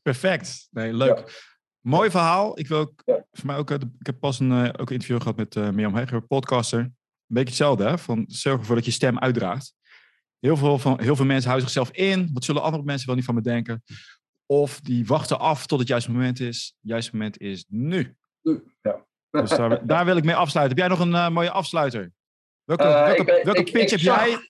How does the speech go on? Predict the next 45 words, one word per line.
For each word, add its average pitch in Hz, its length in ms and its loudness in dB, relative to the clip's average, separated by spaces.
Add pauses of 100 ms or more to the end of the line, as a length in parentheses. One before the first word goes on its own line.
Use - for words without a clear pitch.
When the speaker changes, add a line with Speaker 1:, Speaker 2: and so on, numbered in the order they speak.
Speaker 1:
Denk 208 220 0
aan 202 100 0
Edo. 220 260 2
Speaker 2:
ik, - 260 -6 (420)
ik - 200 0
zag - 320 2
nog, 185 260 2
wacht 170 260 2
even 135 160 6
hoor. 131 160 6
Ik, 143 160 0
ik - 220 -6
zag 190 220 2
nog, 170 300 2 (320)
jij 175 160 4
was 185 200 4
ook 185 220 4
bezig 170 320 4
met 165 120 4
een 160 140 4
boek, 240 220 2
toch? - 360 0 (180)
Speaker 1:
Ja, - 180 -10 (100)
klopt. - 360 -16 (120)
Ja. - 260 -18
Speaker 2:
Ja, - 260 0
wanneer 143 240 4
komt 185 200 2
het - 100 0
uit? 226 340 2 (300)
Speaker 1:
Eh, 156 320 2
doel 196 220 -2
is 175 260 -6
januari. 147 580 0 (140)
Ik 117 140 -8
ben, 110 260 -2
eh, - 80 -
Speaker 2:
Januari. 120 320 4 (100)
Speaker 1:
het 120 100 -10
is 120 100 -2
een 120 60 -4
gedeelte, 123 400 -2
eh, 107 180 -2
mijn 104 200 -4
eigen 120 680 -4